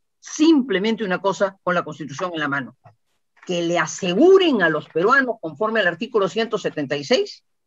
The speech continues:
que las votaciones traduzcan la expresión auténtica, libre y espontánea de los ciudadanos,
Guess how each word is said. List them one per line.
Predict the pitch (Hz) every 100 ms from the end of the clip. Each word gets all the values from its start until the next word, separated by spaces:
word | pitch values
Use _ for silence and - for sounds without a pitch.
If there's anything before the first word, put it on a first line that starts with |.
| _ _ _
que | 185
las | 170 156
votaciones | 147 147 - 240 262 247
traduzcan | - 170 208 254 247 196
la |
expresión | 151 156 160 220
auténtica, | 185 170 165 311 330 294 262 226 196
libre | 226 302 302 277
y | 220
espontánea | 190 175 170 240 262
de | 254
los | 247
ciudadanos, | 262 277 302 160 123